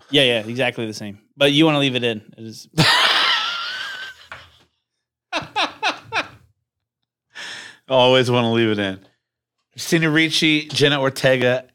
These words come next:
Speaker 2: Halle Berry or Halle Berry?
Speaker 1: Is, is there a Halle Berry?
Speaker 2: I don't know. I don't know. Let's see. <sighs> Halle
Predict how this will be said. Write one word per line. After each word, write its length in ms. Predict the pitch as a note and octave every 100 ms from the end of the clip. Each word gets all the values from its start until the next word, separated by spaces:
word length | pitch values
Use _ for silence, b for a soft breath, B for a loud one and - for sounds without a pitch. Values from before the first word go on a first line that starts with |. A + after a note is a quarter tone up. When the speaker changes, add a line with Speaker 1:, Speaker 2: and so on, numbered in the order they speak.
| _ _ _
Speaker 2:
Halle 500 | - - E3+ G3 A3
Berry 420 | A3+ A3 A3+ A#3 G#3+
or 80 | C3
Halle 480 | - E3+ F3 C3+
Berry? 500 | A2 G#2 E2 C2 A2+ _ _ _ _ _ _ _ -
Speaker 1:
Is, 140 | B2
is 180 | A2+ A#2+
there 160 | D3 D#3
a 40 |
Halle 320 | D3+ E3 E3+
Berry? 240 | E3+ F3+ F#3+
Speaker 2:
I 80 | D#3
don't 180 | D#3+ C#3+
know. 480 | D#3+ C3 D#2 A#1 b b b b _ _ _ _ _ _ _ _ _ _ _ _ _ _ _ -
I 120 | D#3+
don't 180 | D3 B2
know. 480 | E3 D3+ - - - -
Let's 160 | C3
see. 520 | - - F#3 E3+ - - B B B _ _ _ _ _ _ _ _ _ _ _ _ _ _ _ _
<sighs> 40 | - B B B B B B _ _ _ _ _ _ _ _ _
Halle 480 | - D3+ C#3+ B2+ A#2